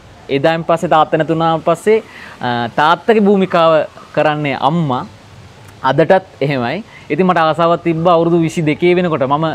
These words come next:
ට්‍රයි කරා විසි එකේ ඉඳි මට වාහනයක් ගන්න. මම ඒතරට මගේ ව්‍යාපාර සහ මං කරන්න ඕන වැඩ ටික කරගත්තා. මම විසි දෙකේ දී, බ-, අවුරුදු විසි දෙකේ දී මගේ පළවෙනි වාහනය ගන්න මගේ සල්ලි වලින්. ඉතින් අද මට සතුටුයි මගේ ත-, අම්මා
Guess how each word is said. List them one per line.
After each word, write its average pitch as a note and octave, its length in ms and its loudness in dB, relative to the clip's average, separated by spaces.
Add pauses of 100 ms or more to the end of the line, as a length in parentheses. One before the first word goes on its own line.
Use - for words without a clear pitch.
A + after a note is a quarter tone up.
(280)
ට්‍රයි D#3 280 -2
කරා F#3 180 2
විසි E3+ 200 -2
එකේ E3+ 200 0
ඉඳි E3 140 -4
මට E3 180 -2
වාහනයක් D#3 400 -2
ගන්න. C#3 240 -2 (360)
මම D#3 160 -6
ඒතරට D#3+ 300 0
මගේ E3+ 260 0
ව්‍යාපාර D3+ 460 0 (120)
සහ - 100 -8 (140)
මං C#3+ 200 -4
කරන්න C#3 260 -2
ඕන C#3+ 100 -4
වැඩ C3 160 -2
ටික C3 140 -8
කරගත්තා. B2+ 460 -2 (280)
මම F3 160 -2
විසි F#3 180 0
දෙකේ F#3 300 0
දී, G#2+ 120 -4
බ-, C#3+ 220 -6
අවුරුදු C#3+ 300 -2
විසි D3 180 -4
දෙකේ D#3+ 220 -2
දී D#3+ 60 -2
මගේ C#3+ 300 -4 (180)
පළවෙනි D#3 420 0 (360)
වාහනය D3 420 0
ගන්න B2 260 -4
මගේ B2+ 160 -4
සල්ලි B2 280 -2
වලින්. A2+ 260 -4 (460)
ඉතින් E3 180 -2
අද D#3+ 120 0 (280)
මට D3+ 180 -2
සතුටුයි E3+ 380 0
මගේ D3+ 240 -2
ත-, C#3 200 -2
අම්මා D#3 360 -2